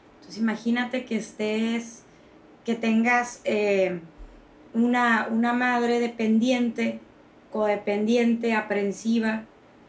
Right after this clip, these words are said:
o un padre igual, ¿no? O, este, o, o abuelos o familia que tengan ciertas ideas y simplemente tú,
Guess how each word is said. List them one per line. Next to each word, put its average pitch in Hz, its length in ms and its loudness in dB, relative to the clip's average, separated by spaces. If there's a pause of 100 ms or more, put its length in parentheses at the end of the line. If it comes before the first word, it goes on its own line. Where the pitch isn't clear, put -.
(480)
o 214 160 2
un 220 180 4
padre 226 360 2
igual, 208 420 4
¿no? 247 260 -2 (200)
O, 208 180 0
este, 196 460 0
o, 202 320 0
o 208 160 2
abuelos 226 640 2
o 214 60 -8
familia 220 540 0
que 226 100 -8
tengan 226 380 0
ciertas 240 640 -2
ideas 220 520 0 (800)
y 233 460 2 (200)
simplemente 240 640 0
tú, 233 360 -2